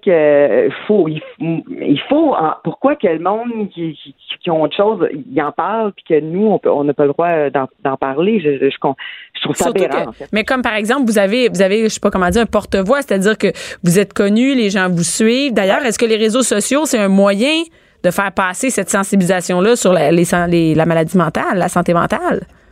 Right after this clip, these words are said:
Speaker 1: Ben, moi, ça a été, euh, oui, ben,
Speaker 2: C'est comme
Speaker 1: ben,
Speaker 2: un
Speaker 1: euh,
Speaker 2: vecteur.
Speaker 1: moi, dans J'en,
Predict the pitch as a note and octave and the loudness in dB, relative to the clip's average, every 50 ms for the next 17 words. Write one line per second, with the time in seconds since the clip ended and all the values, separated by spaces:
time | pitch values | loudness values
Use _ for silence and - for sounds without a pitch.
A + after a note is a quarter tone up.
0 | _ - - G3 G#3 G#3 G3+ G#3 G#3+ A3+ C#4 E4 - C#4 G3+ F3+ - B3 B3 A3 | _ -8 -4 -2 0 0 0 0 2 0 0 0 0 -2 -2 0 2 2 4 4
1 | G3+ F#3+ F3+ F3 - D#3+ E3+ E3+ G3+ - F3+ F3+ D#3+ D#3 F3+ E3 - - - C#4+ | 2 0 -2 -6 -8 -8 -8 -10 -6 -2 -2 0 0 0 -2 -2 -2 -2 -2 0
2 | C#4+ B3 A3 G3+ G#3 D#3+ D#3+ D#3 F#3+ G#3+ A3+ A#3+ B3+ C4+ B3+ A#3 F#3 - - - | 0 0 0 0 0 2 2 2 2 2 2 0 0 0 -2 -4 -6 -8 -12 -20
3 | _ _ _ _ - - - _ _ - F3+ F3 G3 F#3+ | _ _ _ _ -20 -20 -20 _ _ -8 -4 -4 -2 -2